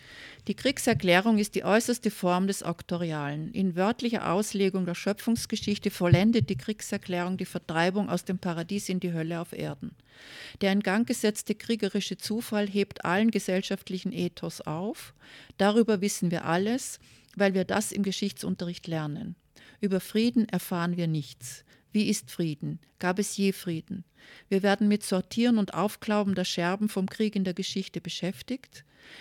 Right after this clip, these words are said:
Die ererbten Ahnungen vom Krieg werden durch Wissen vom Krieg ergänzt. Das ist dann auch wieder nur die Erledigung der Drecksarbeit des Patriarchats in Archivierung der Gewalttätigkeit. Zur ewigen Erinnerung, dass immer Krieg ist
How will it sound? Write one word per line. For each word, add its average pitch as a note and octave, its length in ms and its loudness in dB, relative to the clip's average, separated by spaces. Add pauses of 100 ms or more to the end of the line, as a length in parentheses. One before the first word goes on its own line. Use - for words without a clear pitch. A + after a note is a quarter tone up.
(140)
Die G3+ 60 4
ererbten G3 560 2
Ahnungen G3+ 520 4
vom G3 200 0
Krieg A3 360 -2
werden F#3 200 2
durch F#3 220 -4
Wissen G3 320 2
vom F#3+ 340 0
Krieg A3 300 -2
ergänzt. - 760 -6 (360)
Das G3+ 160 0
ist G#3+ 200 -4
dann G3 160 0
auch G#3+ 300 0
wieder G#3+ 220 2
nur G#3+ 200 6
die F#3+ 120 -2
Erledigung G3 580 0
der E3+ 100 -4
Drecksarbeit F#3 760 -2
des - 160 -8
Patriarchats F3+ 760 -4
in E3+ 120 -2
Archivierung F#3+ 600 -4
der F#3+ 100 -6
Gewalttätigkeit. - 1160 -10 (440)
Zur - 180 -4
ewigen G#3 360 0
Erinnerung, A3 720 2
dass F3 200 -2
immer G#3+ 300 2
Krieg F#3+ 320 -4
ist - 400 -6